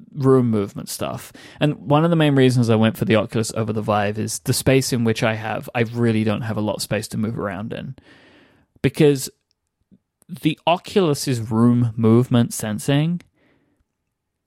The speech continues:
has a greater range than I have the space for. But the Oculus really does pick up movement a lot more than I had remembered or expected. Like, I can walk around in my space and it knows what I'm doing, and it's tracking me. Um,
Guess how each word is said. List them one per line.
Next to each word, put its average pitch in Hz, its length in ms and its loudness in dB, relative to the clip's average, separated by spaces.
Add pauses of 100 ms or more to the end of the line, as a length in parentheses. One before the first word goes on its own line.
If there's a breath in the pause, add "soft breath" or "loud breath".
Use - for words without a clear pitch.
(140)
has 131 260 2
a 123 80 4
greater 139 440 2
range 117 460 2
than 110 120 -4
I 104 100 -4
have 107 160 -6
the 98 80 -8
space 107 340 -4
for. - 300 -10 (160)
But - 160 -4
the 170 120 4
Oculus 285 520 -2 (300)
really 220 280 4
does 185 240 -2
pick - 220 0
up - 160 -2
movement 117 540 -4
a 120 100 -2
lot 120 180 2
more 120 260 4
than 113 200 2
I 107 160 0
had 113 120 0
remembered 113 460 0
or 123 100 2
expected. 214 600 -2 (440 soft breath)
Like, 156 220 -2
I 226 100 2
can 311 200 -2
walk 202 260 2
around 170 340 2
in 127 80 2
my 107 120 -2
space 135 420 0
and 113 100 -4
it 101 80 -4
knows 175 280 0
what 92 100 -6
I'm 67 100 -14
doing, - 340 -4 (280)
and 123 120 -4
it's - 100 -10
tracking - 400 -4
me. - 200 -14 (880 soft breath)
Um, 107 320 2